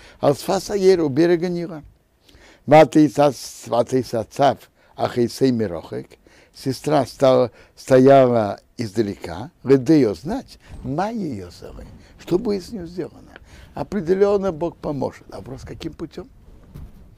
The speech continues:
Ватирет баспарелия хейса гаер. Спустилась дочка фараона к-, купаться у Нила. Венарейсео, её служанки Элхес идут ал яд аер возле Нила.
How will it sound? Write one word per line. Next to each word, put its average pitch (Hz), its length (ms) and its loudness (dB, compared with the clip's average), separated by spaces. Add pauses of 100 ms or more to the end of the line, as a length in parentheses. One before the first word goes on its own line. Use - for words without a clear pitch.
(560)
Ватирет 147 580 4
баспарелия 151 920 2
хейса 131 460 -4
гаер. 131 520 0 (380)
Спустилась 156 500 0
дочка 139 340 -2
фараона 123 600 -2
к-, - 180 -18 (580)
купаться 131 640 -4
у 107 80 -4
Нила. 98 380 -14 (400)
Венарейсео, 135 840 2
её 120 320 0
служанки 127 640 -4
Элхес 123 500 -6
идут 120 340 -6
ал 117 120 -2
яд 120 280 -2
аер 104 340 -6
возле 120 300 -6
Нила. 95 400 -14